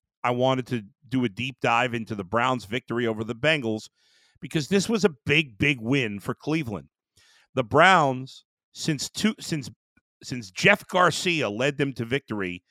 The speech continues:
in Cleveland nineteen years ago in two thousand four, the Browns had played eleven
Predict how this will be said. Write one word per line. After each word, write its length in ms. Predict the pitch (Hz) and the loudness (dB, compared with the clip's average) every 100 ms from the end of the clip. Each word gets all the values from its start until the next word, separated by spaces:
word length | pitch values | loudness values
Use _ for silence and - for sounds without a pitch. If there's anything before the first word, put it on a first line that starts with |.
| _ _ _ _ _ _ _ _ | _ _ _ _ _ _ _ _
in 220 | 160 185 | -2 -2
Cleveland 560 | 170 160 143 113 85 104 _ _ _ | -2 0 0 -2 -10 -16 _ _ _
nineteen 600 | 127 143 185 156 185 175 | 0 2 2 0 -2 -2
years 280 | 160 156 147 | 0 0 0
ago 380 | 104 95 80 85 _ _ _ _ _ _ _ _ _ - | -2 -4 -6 -10 _ _ _ _ _ _ _ _ _ -8
in 100 | 117 | -4
two 200 | - 135 | -2 0
thousand 420 | 135 120 113 107 | 2 2 0 -6
four, 440 | - 120 85 - _ _ _ _ _ _ _ _ _ _ | -4 -2 -2 -6 _ _ _ _ _ _ _ _ _ _
the 100 | 127 | -6
Browns 800 | 113 139 165 180 139 127 117 - | 0 4 6 6 4 0 -6 -12
had 240 | - 135 117 | -8 -6 -6
played 380 | - 135 127 117 | -2 0 0 0
eleven 800 | 113 110 120 160 160 180 185 | -4 -2 2 4 4 2 0